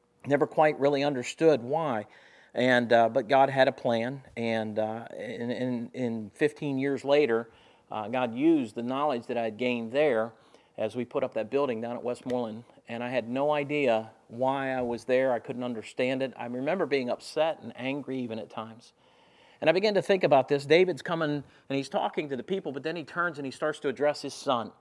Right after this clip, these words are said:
And when he begins to address his son, what he starts to share with his son is not about, "Son, let me show you the plans, the construction plans for this building." And, and he didn't sit down with him. He said, "Now let's go over the construction plans." I am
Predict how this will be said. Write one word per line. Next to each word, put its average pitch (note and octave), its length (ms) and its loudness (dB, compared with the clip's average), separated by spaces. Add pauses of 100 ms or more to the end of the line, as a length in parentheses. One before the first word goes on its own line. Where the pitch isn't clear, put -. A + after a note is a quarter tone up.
(560)
And C3+ 60 0
when F3 80 4
he G#3+ 80 8
begins G#3 340 0
to F3 120 2
address E3 380 0
his C#3 140 -4
son, C3+ 520 -2
what D3 120 2
he C#3+ 80 -2
starts C#3+ 340 -2
to B2+ 80 -14
share E3+ 260 -2
with C3+ 160 -2
his B2 160 -4
son G3 340 -6
is A#2+ 200 -6
not D#3 260 -4
about, D3 420 2
"Son, E3 300 -2
let D#3+ 100 -6
me F#3 80 -6
show F3+ 260 -2
you D3+ 320 2 (400)
the C3 100 -4
plans, C#3+ 560 -2
the A2+ 100 -8
construction B2+ 600 -2
plans A#2 340 -6
for A2+ 120 -10
this A2+ 160 -10
building." A#2+ 400 0 (920)
And, C3+ 360 6
and C3+ 200 0
he C#3+ 200 4
didn't F3 200 6
sit E3+ 220 2
down E3+ 220 2
with C#3+ 120 0
him. C3+ 100 0
He B2+ 80 -2
said, C3 180 -2
"Now C3+ 120 -2
let's D3+ 180 0
go E3+ 160 6
over D3 140 2
the B2+ 100 -2
construction C3+ 600 -2
plans." A2+ 600 -12 (800)
I F3 280 10 (160)
am D3+ 220 0